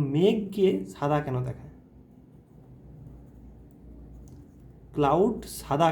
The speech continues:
কেন হয়? মেঘ সাদা কেন? তার কারণ হচ্ছে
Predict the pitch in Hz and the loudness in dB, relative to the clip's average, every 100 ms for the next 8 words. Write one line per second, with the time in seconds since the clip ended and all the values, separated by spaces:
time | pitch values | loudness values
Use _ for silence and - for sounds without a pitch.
0 | 127 117 113 120 123 - - - - 143 | 2 -4 -4 -8 -10 -14 -20 -20 -10 -2
1 | 196 190 147 135 127 123 120 - - - | -2 -2 -4 -2 -2 -4 -6 -10 -20 -20
2 | - - - - - - - - - - | -20 -20 -20 -20 -20 -20 -20 -20 -20 -20
3 | - - 185 196 170 277 262 - - - | -12 -4 -2 2 4 4 4 0 -8 -4